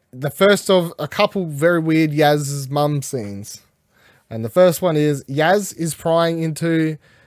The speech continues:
Yaz's mum prying into if Yaz is dating the Doctor, which the, the Doctor does have a funny response to,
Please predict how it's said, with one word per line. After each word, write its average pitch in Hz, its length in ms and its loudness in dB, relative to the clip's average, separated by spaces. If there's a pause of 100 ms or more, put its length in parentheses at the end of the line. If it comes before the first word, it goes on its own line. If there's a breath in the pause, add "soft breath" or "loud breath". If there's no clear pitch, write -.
(120 soft breath)
Yaz's 180 300 0
mum 175 240 0
prying 170 340 0
into 156 180 -4
if 147 280 -4
Yaz 143 420 0
is 139 160 -6
dating 123 640 -4 (140)
the 127 80 -8
Doctor, 110 440 -4 (560 loud breath)
which 175 240 0 (280)
the, 147 200 -8
the 147 180 -6
Doctor 170 280 0
does 147 200 0
have 123 180 -2
a 120 80 -6
funny 113 280 -8
response 107 580 -10
to, 104 260 -10